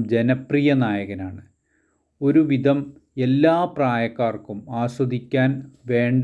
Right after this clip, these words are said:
വിധത്തിലുള്ള അഭിനയ ചക്രവർത്തി കൂടിയാണ് ദിലീപ്. അദ്ദേഹത്തിൻ്റെ കോമഡി ചിത്രങ്ങളാണ് വളരെ വലിയ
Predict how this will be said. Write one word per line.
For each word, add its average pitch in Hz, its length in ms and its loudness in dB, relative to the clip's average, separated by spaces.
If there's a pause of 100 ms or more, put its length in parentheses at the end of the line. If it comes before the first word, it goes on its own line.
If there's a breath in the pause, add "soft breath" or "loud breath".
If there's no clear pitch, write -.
(140)
വിധത്തിലുള്ള 117 560 -2 (240)
അഭിനയ 127 360 2 (160)
ചക്രവർത്തി 120 720 -4
കൂടിയാണ് 104 520 -2 (160)
ദിലീപ്. 104 420 -4 (920 loud breath)
അദ്ദേഹത്തിൻ്റെ 127 840 2 (280)
കോമഡി 139 540 0
ചിത്രങ്ങളാണ് 113 720 -4 (920)
വളരെ 156 400 4 (800)
വലിയ 165 400 4